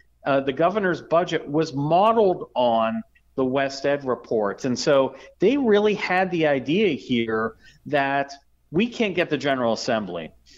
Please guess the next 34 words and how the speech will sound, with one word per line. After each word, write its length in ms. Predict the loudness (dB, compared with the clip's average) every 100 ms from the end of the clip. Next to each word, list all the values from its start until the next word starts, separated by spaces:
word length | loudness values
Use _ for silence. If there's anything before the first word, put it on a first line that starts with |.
| -8
General 360 | 0 2 2 0
Assembly 420 | 0 -2 2 0
is 100 | 0
still 520 | 2 4 4 0 -6
a 80 | -4
majority 480 | -2 2 4 4 2
of 120 | -2
Republicans. 840 | -2 0 0 0 -10 -14 -14 -20 _ _ _ _ _ _ _ -10
So 520 | 0 4 4 2 -4 -20 _ _ _
let's, 320 | -2 -2 -2
instead 520 | -6 -6 -6 -2 0 -2
of 100 | -4
going 300 | -2 -2 -2
that 280 | -2 -2
route, 400 | -2 0 0 -2 -6 -16
try 340 | -2 0 2
to 100 | 0
get 280 | -4 -4 -4
the 80 | -6
courts 500 | -6 0 0 -2 -8
to 120 | -8
tell 300 | -2 0 0
them 160 | 0 -4
to 80 |
spend 500 | -6 -4 -2 -2 -6 -10 _ -6
the 80 | -2
money 340 | 0 0 -2
that 220 | -4 -4
we 180 | -2 -2
think 320 | -2 -4 -2
they 140 | -2 -2
should 180 | -2
be 120 | -2 -2
spending 680 | -2 0 2 2 0 -2